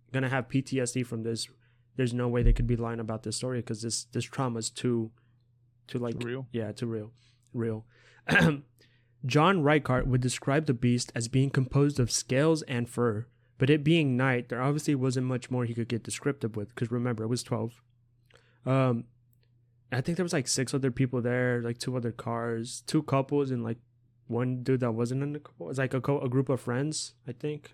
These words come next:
Speaker 1: I can't remember.
Speaker 2: Oh, yeah, I remember.
Speaker 1: <clears throat> It, yeah, sure, nineteen sixty-nine, right?
Speaker 2: I was there.
Speaker 1: Uh,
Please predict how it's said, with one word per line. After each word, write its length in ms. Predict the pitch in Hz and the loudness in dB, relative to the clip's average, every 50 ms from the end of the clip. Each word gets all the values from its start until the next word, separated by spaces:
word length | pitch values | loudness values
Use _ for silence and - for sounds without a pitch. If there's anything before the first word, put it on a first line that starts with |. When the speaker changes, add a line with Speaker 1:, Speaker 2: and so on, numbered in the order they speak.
| _ - | _ -8
Speaker 1:
I 80 | 120 117 | -8 -6
can't 180 | - 151 139 | -6 -6 -8
remember. 460 | 123 117 113 113 117 117 113 113 120 120 _ _ _ _ _ _ _ _ _ _ _ _ _ _ _ _ - - | -8 -8 -8 -8 -8 -8 -8 -8 -10 -12 _ _ _ _ _ _ _ _ _ _ _ _ _ _ _ _ -12 -8
Speaker 2:
Oh, 40 | 120 | -6
yeah, 100 | 110 101 | -4 -2
I 60 | 101 | -2
remember. 400 | 107 107 107 104 104 110 117 - _ | -2 -4 -4 -4 -6 -10 -12 -16 _
Speaker 1:
<clears throat> 40 | _ - _ _ _ _ _ _ - | _ -20 _ _ _ _ _ _ -8
It, 200 | 123 120 120 - - | -8 -8 -8 -8 -6
yeah, 280 | 131 127 123 113 113 120 - - 151 - | -4 -2 -2 -2 -4 -6 -8 -10 -10 -4
sure, 160 | - 143 131 | -2 -2 0
nineteen 340 | 120 120 123 123 - 139 127 | 0 -2 -2 -2 -2 -4 -4
sixty-nine, 560 | 123 139 127 - - 127 117 120 117 113 113 | -2 -4 -4 -4 -4 -4 -4 -4 -6 -6 -8
right? 160 | 117 127 - - _ _ - - - - _ - | -8 -10 -12 -14 _ _ -20 -20 -20 -18 _ -4
Speaker 2:
I 60 | - | -4
was 140 | 123 117 110 | -2 -2 -2
there. 240 | 113 110 120 - - _ - | -4 -6 -8 -10 -12 _ 0
Speaker 1:
Uh, 300 | 139 131 131 131 127 | 4 6 6 6 6